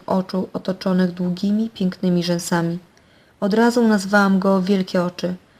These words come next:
Nie mógł chodzić ani nawet prosto stać. Jego zwisające luźno ręce wyglądały jak same kości pokryte niemal przezroczystą skórą.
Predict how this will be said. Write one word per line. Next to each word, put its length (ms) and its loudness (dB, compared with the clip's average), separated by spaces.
Nie 100 2
mógł 300 2
chodzić 420 0
ani 160 4
nawet 280 0
prosto 380 -6
stać. 440 -8
Jego 200 0
zwisające 640 0
luźno 320 0
ręce 480 0
wyglądały 440 2
jak 140 -2
same 280 0
kości 420 -2
pokryte 400 -4
niemal 360 2
przezroczystą 760 -6
skórą. 480 -4